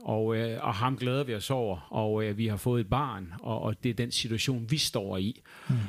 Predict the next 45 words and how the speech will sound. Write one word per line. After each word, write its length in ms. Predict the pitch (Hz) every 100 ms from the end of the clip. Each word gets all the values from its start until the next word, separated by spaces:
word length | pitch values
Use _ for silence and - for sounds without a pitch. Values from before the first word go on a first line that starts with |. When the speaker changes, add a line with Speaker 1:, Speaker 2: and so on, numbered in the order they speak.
| - - - - - - _ -
Speaker 1:
Og, 420 | - 123 123 131
øh, 120 | 135
og 100 | 139
der 80 | 151
kunne 120 | 151
jeg 80 | 165
godt 140 | 139
mærke, 200 | 147 135
at 120 | 143 -
Camilla 300 | 135 135 151
var 300 | 117 120 131
lidt 220 | 135 139
mere 280 | 131 123 127
sådan, 380 | - 135 113 107
øh, 380 | 113 107 104 104
vedholdende, 680 | 151 156 127 104 92 90 90 -
og, 360 | - 107 104 104
øh, 60 |
hun 120 | 120
kommer 260 | 135 147 135
ud 80 | 127
af 40 |
en 60 | 113
stor 260 | - 156
familie, 500 | 107 131 131 139 92 87 - -
øh, 680 | 104 95 95 92 92 92 98
og 80 |
har, 340 | 95 110 101 104
øh, 60 | 107
tre 240 | - 139
andre 200 | 110 123
søskende, 480 | - 131 - - 101
og 60 |
ellers 240 | 104 110 98
sådan 300 | 123 98 87 -
virkelig 540 | 120 123 123 123 101 -
en, 240 | 117 107
en, 160 | - 113
en 120 | 117
stor 260 | 110 156 123
familie. 400 | - 131 139 107
Det 120 | 120
har 120 | 120
jeg 160 | 131 117
ikke, 200 | -